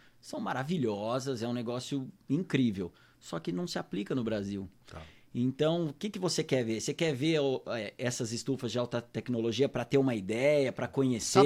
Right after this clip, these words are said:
Speaker 3: pra
Speaker 1: pra ter alguns
Speaker 3: conhecer.
Speaker 1: insights?
Speaker 3: Sim.
Speaker 1: Ou você quer algo mais aplicável? Ah, eu quero algo mais aplicável. Poxa, então vamos pra Almeria, no sul da Espanha.
Speaker 2: Sim.
Speaker 1: Então, lá tem as estufas de baixa tecnologia, de plástico, que é o que tá mais
Speaker 3: São
Speaker 1: próximo da nossa
Speaker 3: compatíveis com a,
Speaker 1: realidade.
Speaker 3: isso.
Speaker 1: Então,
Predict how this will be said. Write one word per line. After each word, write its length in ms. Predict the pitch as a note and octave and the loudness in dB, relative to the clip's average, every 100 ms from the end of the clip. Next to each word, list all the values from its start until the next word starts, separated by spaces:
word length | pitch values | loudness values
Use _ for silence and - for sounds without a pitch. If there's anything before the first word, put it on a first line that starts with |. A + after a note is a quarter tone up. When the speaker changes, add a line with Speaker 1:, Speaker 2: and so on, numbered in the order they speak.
| D#3 | 10
Speaker 3:
pra 140 | D3 | 8
Speaker 1:
pra 140 | - | 6
ter 160 | - C#3+ | 6 8
alguns 340 | C#3+ C#3 C#3 | 8 6 4
Speaker 3:
conhecer. 60 | B2 | 4
Speaker 1:
insights? 580 | A#2 F3+ E3 A#3 A#3 - | 0 0 0 0 -4 -8
Speaker 3:
Sim. 180 | - E3+ - _ | -12 -18 -18 _
Speaker 1:
Ou 140 | - B3 | -4 -4
você 140 | - | 0
quer 80 | A3 | 6
algo 240 | G#3+ F3+ | 6 6
mais 200 | F3+ F3+ | 4 4
aplicável? 800 | E3+ - E3+ - B2 G2+ F#2 F#2 - - - _ - | 2 2 -2 2 2 0 -4 -6 -10 -20 -20 _ -2
Ah, 100 | C#3+ | 0
eu 40 | |
quero 180 | C#3+ C#3 | 2 2
algo 160 | C3+ C#3 | 2 2
mais 180 | C#3 | 0
aplicável. 520 | C#3 D3 D3 B2+ A2+ A2+ | 0 -2 -2 0 0 -2
Poxa, 320 | C#3 B2 A#2+ | -2 -2 -2
então 200 | G#2 B2 | -2 -2
vamos 300 | B2 C#3 D#3 | 0 -2 -2
pra 100 | D#3+ | -2
Almeria, 500 | D#3+ E3+ G3 F#3 G3+ | 0 0 0 0 2
no 100 | C#3 A#2 | 2 0
sul 160 | C#3 | -4
da 80 | C3 | -2
Espanha. 560 | A#2 - C3+ D#3 G#2 F2 _ - | -2 0 0 2 -2 -8 _ -20
Speaker 2:
Sim. 80 | - | -10
Speaker 1:
Então, 260 | A#2 B2 A2+ | -4 -4 -2
lá 400 | A2 E3+ C#3+ E2 _ - | -2 0 -2 -4 _ -10
tem 180 | A2 B2 | -6 -4
as 160 | A#2+ | -4
estufas 420 | A#2+ - C#3+ D#3 C#3 | -6 -4 -4 -2 -2
de 80 | |
baixa 420 | D3 G2+ D3 F3+ C#3 | -2 0 0 -2 -2
tecnologia, 720 | B2 B2 A#2 A2+ G2+ G#2+ G2 | -2 -2 0 0 0 0 -2
de 100 | G#2 | -4
plástico, 640 | - C3+ C#3 D3 C3+ - B2+ | -4 -2 2 2 0 -6 -4
que 100 | C#3+ | -2
é 40 | |
o 100 | D#3 | -2
que 100 | - | -2
tá 120 | F3+ | -2
mais 180 | F3+ F#3 | 2 0
Speaker 3:
São 140 | - G3 | 2 4
Speaker 1:
próximo 260 | F#3 G3+ | 4 4
da 80 | D#3 | 4
nossa 120 | C3+ C3 | 6 4
Speaker 3:
compatíveis 480 | - A#2 B2 B2+ A#2+ | 4 4 4 4 2
com 60 | |
a, 40 | A2 | 0
Speaker 1:
realidade. 360 | G2 G2+ F3+ | 0 -2 -4
Speaker 3:
isso. 220 | E3+ - - - - - - | -6 -10 -18 -20 -20 -20 -2
Speaker 1:
Então, 520 | B2+ C3+ F3 G#3+ G#3 | 0 2 2 2 -2